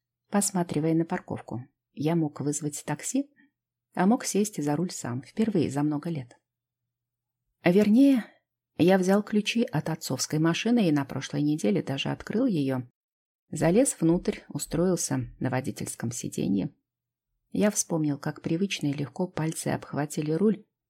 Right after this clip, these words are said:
а по венам пробежался отголосок знакомого адреналина. Я любил водить,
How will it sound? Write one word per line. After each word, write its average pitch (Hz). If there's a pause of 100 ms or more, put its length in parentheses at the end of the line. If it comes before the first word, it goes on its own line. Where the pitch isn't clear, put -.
(380)
а 175
по 185
венам 165
пробежался 160
отголосок 160
знакомого 143
адреналина. 156 (720)
Я 196
любил 247
водить, -